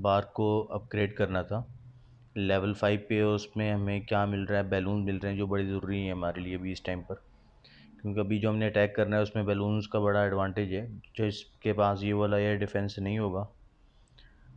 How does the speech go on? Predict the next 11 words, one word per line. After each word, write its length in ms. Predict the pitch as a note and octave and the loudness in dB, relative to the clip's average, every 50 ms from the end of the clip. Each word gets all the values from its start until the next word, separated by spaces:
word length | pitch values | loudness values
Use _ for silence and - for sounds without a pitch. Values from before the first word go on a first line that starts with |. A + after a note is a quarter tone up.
| - - - - - | -20 -20 -20 -6 -4
तो 100 | G2+ F#2+ | -2 -2
उसके 280 | - - G#2+ - - G#2 | -2 -4 -8 -6 -2 0
ऊपर 120 | A2 A2 | 2 2
हम 140 | G#2+ G#2+ G#2+ | 2 2 0
ईजीली 240 | G2 F#2+ G2+ G#2 G2+ | -2 0 0 0 2
अटैक 220 | - F#2 F2 - | 2 0 0 0
कर 120 | - F#2 F2 | -2 -2 -2
सकते 320 | E2+ F2+ E2+ - - - F#2+ | -2 -4 -6 -6 -6 -4 -2
हैं। 60 | F#2+ | 0
और 160 | G2 G2 G2 | 0 0 -2
इसको 260 | F#2+ - - - G2+ | -4 -6 -4 -2 -2